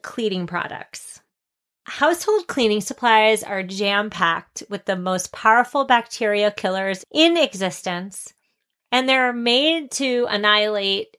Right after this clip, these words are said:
every organism they come in contact with. So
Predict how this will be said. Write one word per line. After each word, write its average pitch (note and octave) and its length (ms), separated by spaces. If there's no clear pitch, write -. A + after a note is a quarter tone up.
every C#4+ 340
organism F#3+ 640
they G3 140
come G3 240
in F3 100
contact - 520
with. - 220
So A3+ 340